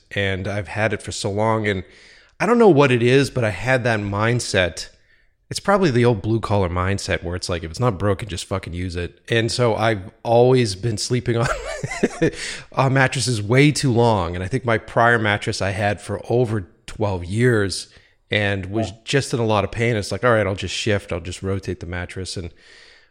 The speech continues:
Speaker 1: uh, finally it was beyond repair for me. And so then it, going to buy a mattress is a nightmare.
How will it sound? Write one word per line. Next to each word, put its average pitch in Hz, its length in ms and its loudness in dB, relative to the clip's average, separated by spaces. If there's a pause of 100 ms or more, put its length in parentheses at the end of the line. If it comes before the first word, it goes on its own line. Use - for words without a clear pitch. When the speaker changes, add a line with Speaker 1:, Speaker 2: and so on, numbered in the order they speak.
(100)
Speaker 1:
uh, 87 360 -4
finally 117 540 -2
it 95 120 -4
was 95 260 -10
beyond 117 920 0 (240)
repair 135 460 2
for - 160 -6
me. 95 380 0
And 98 220 -6
so 104 140 -8
then 107 360 -4
it, - 200 -12 (600)
going 147 320 6
to 123 60 2
buy 120 320 0
a 185 100 2
mattress 110 480 -2
is 90 140 -8
a 98 40 -2
nightmare. 98 680 -4